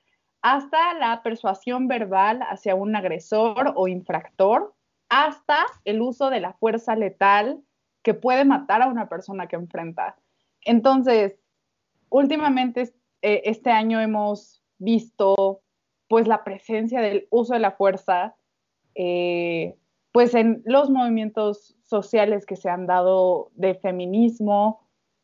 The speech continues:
pero también el uso de la fuerza hasta cierto punto letal con la parte de Oviedo Mu-, Guzmán, ¿no? Entonces, yo diría que está muy fregón que quieran protegernos, pero creo que ha sido de una forma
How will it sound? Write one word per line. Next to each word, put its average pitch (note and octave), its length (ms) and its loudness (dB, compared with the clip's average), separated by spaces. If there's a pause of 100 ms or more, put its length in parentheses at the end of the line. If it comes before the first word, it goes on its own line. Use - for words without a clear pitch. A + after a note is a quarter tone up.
(260)
pero A#3 240 4
también B3 680 0 (360)
el A3 400 0
uso C#4 300 0
de B3 100 0
la F#3+ 160 -2
fuerza G#3 420 -2
hasta F3+ 480 -6
cierto C#4 460 -2
punto G3+ 280 -8
letal G3+ 520 -2 (320)
con G#3 160 -6
la F#3+ 100 -2
parte F#3+ 240 0
de F#3+ 60 0
Oviedo E3+ 260 -4
Mu-, F3 180 -14 (280)
Guzmán, E3+ 480 -4
¿no? F3 200 -8 (480)
Entonces, C#4+ 880 2 (580)
yo D4+ 180 4
diría F4+ 500 4
que G3+ 320 -2
está D#4+ 280 0
muy F4 380 -6 (420)
fregón A#3+ 560 -2
que G#3 160 -4
quieran A3+ 680 -2
protegernos, A#3 840 -2
pero F#3 260 0
creo C4+ 340 2
que C4+ 120 -2
ha A3+ 100 0
sido A#3 320 -6
de A#3+ 60 -4
una G#3+ 180 -6
forma A3+ 400 -2